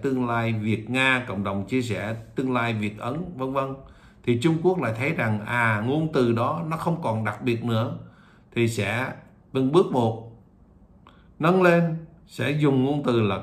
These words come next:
cộng đồng cùng chung vận mệnh Việt Trung. Hai ba chục năm sau thì sao? Có thể. Như tôi nói hồi nãy rồi, trên phương diện bề mặt thôi,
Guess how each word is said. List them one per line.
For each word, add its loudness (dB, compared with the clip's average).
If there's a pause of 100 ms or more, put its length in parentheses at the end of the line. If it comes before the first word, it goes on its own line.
(120)
cộng -2
đồng -2
cùng -2
chung 0
vận -6
mệnh -8 (460)
Việt -8
Trung. -2 (1600)
Hai 2
ba -2
chục -6
năm -4
sau -6
thì -4
sao? -6 (760)
Có 0
thể. -6 (2500)
Như 0
tôi 2
nói 0
hồi 2
nãy -2
rồi, -4 (1040)
trên 2
phương 4
diện 4
bề 2
mặt 0
thôi, 0